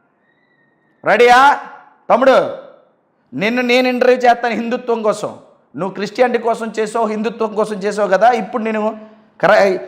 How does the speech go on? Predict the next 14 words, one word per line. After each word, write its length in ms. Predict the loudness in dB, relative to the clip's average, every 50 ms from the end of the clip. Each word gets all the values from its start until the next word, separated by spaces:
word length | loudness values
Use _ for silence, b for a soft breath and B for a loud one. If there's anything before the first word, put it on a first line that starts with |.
| -8 -6
ఇప్పుడు 280 | -4 -4 -2 0 0 2
నేను 160 | 2 2 2
ఏం 180 | 0 0 2
చేస్తానంటే 460 | 2 2 2 2 -2 -2 -2 -2 -2 -2
నిన్ను 520 | -2 -2 -2 0 0 0 0 0 -4 -6 -10 -18 -20 -20 _ _ _ _ _ _ _ _ _ _ _ _ _ _ _ _ _ _ _ _ _ _ _ -2
హిందుత్వం 440 | 0 0 0 0 0 2 0 0 2
కోసం 220 | 0 -2 0 -2
ఇంటర్వ్యూ 320 | -2 -2 -2 -2 -2 0 0
చేస్తాను. 480 | 0 0 0 0 -2 -2 -2 -4 -2 0 2 2
Are 120 | 2 2
you 140 | 2 2 4
ready, 260 | 4 6 6 4 4
క్రాంతి 420 | 2 2 2 2 2 2 0 -4
టీవీ? 480 | -6 -4 -4 -2 -2 -2 -4 -4 -8 -12